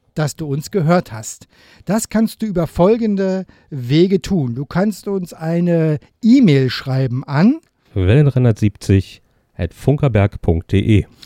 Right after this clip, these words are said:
Speaker 1: Du kannst eine Postkarte oder einen ausführlichen Brief schreiben an
Speaker 2: Welle dreihundertsiebzig, Senderhaus eins, Funkerberg zwanzig in eins fünf sieben eins eins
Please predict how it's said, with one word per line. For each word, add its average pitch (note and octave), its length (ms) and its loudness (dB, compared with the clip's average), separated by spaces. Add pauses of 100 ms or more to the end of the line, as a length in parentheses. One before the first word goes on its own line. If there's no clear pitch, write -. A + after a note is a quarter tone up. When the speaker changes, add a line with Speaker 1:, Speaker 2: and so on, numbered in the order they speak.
(200)
Speaker 1:
Du D3+ 80 -8
kannst F3+ 420 -2
eine E3 760 0 (120)
Postkarte F3+ 760 -6
oder C#3 220 -12
einen C#3 320 -4
ausführlichen E3 840 0
Brief F#3 340 0
schreiben B2+ 520 -4
an F3 300 4 (280)
Speaker 2:
Welle G2+ 320 2
dreihundertsiebzig, D#3 640 2
Senderhaus D3+ 420 4
eins, F2+ 320 2
Funkerberg A#2+ 480 0
zwanzig G2 500 -2 (280)
in D#2 240 0
eins G#2 340 0
fünf G#2+ 460 0 (280)
sieben F#2 440 2
eins C3+ 240 2
eins - 500 -2